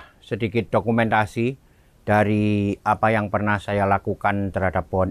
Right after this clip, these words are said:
ini. Pohon ini, eh, saya pernah tangani kurang lebih, eh, lima, enam bulan yang lalu saat saya ada acara workshop di B P B I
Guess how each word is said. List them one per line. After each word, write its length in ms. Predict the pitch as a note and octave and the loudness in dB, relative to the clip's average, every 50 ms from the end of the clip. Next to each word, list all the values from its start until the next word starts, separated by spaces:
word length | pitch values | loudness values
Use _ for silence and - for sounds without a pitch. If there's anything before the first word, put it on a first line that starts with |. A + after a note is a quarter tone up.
| - | 0
ini. 320 | G#2 G2 F2+ F#2 F#2+ G2 B2 - - - - - - - - - - - - - | -2 0 0 0 0 -2 -4 -6 -14 -20 -20 -20 -20 -20 -20 -20 -20 -20 -10 -2
Pohon 320 | - G#2+ G#2+ G#2+ G#2+ - | 2 4 4 4 2 2
ini, 640 | A2 A2+ A2 G#2+ A2+ B2+ C#3 C#3 C#3 C#3 C#3 - - | 0 0 0 2 4 4 6 6 6 4 4 2 -2
eh, 580 | - - A2 A#2 A#2 A2+ A2+ A2 A2 G#2+ G#2+ G#2+ - | -2 0 4 4 6 6 6 6 6 6 4 2 2
saya 400 | - - G#2 G#2+ A2+ A#2 A#2 - | 0 0 2 4 4 2 2 0
pernah 240 | A2+ G#2+ A2 A2 | 0 0 0 -2
tangani 560 | G#2 - A2 G#2 G#2 G#2 G2+ G2+ G#2 A2 A#2 A2 | 0 -2 -2 -2 -2 -2 -2 -2 -2 -4 -4 -4
kurang 320 | - A2 G#2+ G#2 G2+ G2+ | -4 -4 -4 -2 -2 -4
lebih, 320 | G2 - - A2 A2+ A2 G2 F#2 _ _ _ _ _ _ _ _ - - | -6 -4 -2 -2 -2 -2 -6 -10 _ _ _ _ _ _ _ _ -4 0
eh, 160 | G2+ G#2 G2+ | 2 2 4
lima, 320 | G2+ A2 G#2 G#2 G#2 G#2 | 4 2 2 2 2 2
enam 160 | G#2 G#2 G#2 | 2 0 -2
bulan 240 | F#2+ G2+ G2 G2 G2 G2 G2+ | 0 0 2 2 2 2 0
yang 160 | G2 G2 F#2+ | 0 0 2
lalu 320 | F#2 F2+ F#2 F#2 F#2+ A#2+ C#3+ - - - - - - _ _ _ | 2 2 2 2 0 -2 -2 -6 -14 -20 -20 -20 -20 _ _ _
saat 320 | - - G2 F#2 G#2 G2+ | -6 -2 0 2 2 2
saya 720 | - - A2 G2 G2+ G#2+ A2+ A#2+ B2 A#2+ A#2 A2+ A2 - _ _ _ _ _ _ - | 0 0 2 2 4 4 4 4 4 4 2 2 0 -4 _ _ _ _ _ _ -4
ada 400 | G2+ G2+ G2+ - - G2+ G2+ G#2 | -2 -2 -2 0 2 2 2 2
acara 560 | - G#2 G#2 G2+ - G#2 F#2+ F#2 G2 G2 G2 | 2 0 -2 -2 -2 -2 0 0 0 0 0
workshop 480 | F#2+ F#2+ - - - B2 A2 - - - | -2 -4 -6 -4 -2 -2 -2 -2 -2 -4
di 240 | G#2+ A2 A2+ A#2+ A2 - _ _ _ _ _ _ _ _ - _ _ - | -2 0 0 -2 -4 -8 _ _ _ _ _ _ _ _ -20 _ _ -2
B 160 | - G#2 F#2 | 0 2 4
P 160 | G#2+ G#2+ F2+ | 4 4 4
B 160 | E2+ G#2 G#2 | 4 2 2
I 240 | - - A2+ G#2+ | 2 2 2 2